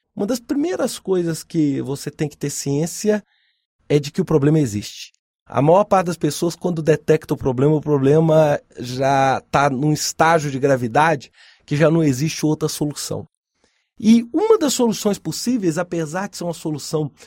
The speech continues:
que muita gente fala, "Pô, mas isso é, é o fracasso",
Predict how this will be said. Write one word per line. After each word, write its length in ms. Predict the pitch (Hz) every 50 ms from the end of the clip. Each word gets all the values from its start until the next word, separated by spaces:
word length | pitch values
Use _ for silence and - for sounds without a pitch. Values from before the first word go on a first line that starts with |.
| _ _ _
que 100 | - 127
muita 240 | 123 139 160 160 147
gente 200 | 117 131 120 117
fala, 260 | - - 110 107 104
"Pô, 260 | - _ 127 131 127
mas 280 | 113 113 110 110 107 117
isso 260 | 135 135 - - 143
é, 100 | 131 127 -
é 180 | - 117 135 143
o 60 | 143
fracasso", 760 | - - 117 107 113 _ - 143 165 170 156 - - - _